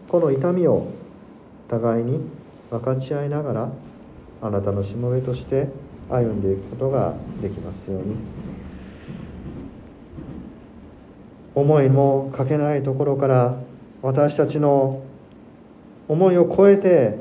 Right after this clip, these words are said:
やってくるあなたの救いを求めつつ、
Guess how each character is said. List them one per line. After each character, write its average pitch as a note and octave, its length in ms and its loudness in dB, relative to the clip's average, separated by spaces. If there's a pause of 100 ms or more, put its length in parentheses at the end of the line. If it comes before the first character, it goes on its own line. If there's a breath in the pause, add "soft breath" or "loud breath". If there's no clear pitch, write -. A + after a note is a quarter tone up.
(120)
や B2 160 2
っ - 20 0
て C3+ 180 -2
く C3 140 2
る A2 180 4 (400)
あ A#2+ 60 -2
な A2+ 140 0
た A2+ 120 -2
の G#2+ 120 -6
救 C3 300 -4
い C3 120 4
を C#3 140 0 (1040 loud breath)
求 A#2+ 200 -2
め A#2+ 140 0
つ - 140 -10
つ、 D3 260 0